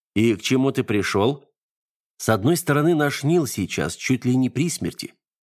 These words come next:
неуверенно сообщил Гиош. «Ничего себе. Но дальше получается,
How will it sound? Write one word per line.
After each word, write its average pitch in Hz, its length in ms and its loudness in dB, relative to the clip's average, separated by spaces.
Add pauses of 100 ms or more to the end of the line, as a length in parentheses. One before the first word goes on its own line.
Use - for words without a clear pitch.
(120)
неуверенно 85 520 0
сообщил 87 440 -4
Гиош. 90 380 -2 (720)
«Ничего 165 520 2
себе. 135 400 0 (600)
Но 123 200 2
дальше 165 420 -2
получается, 151 1040 -2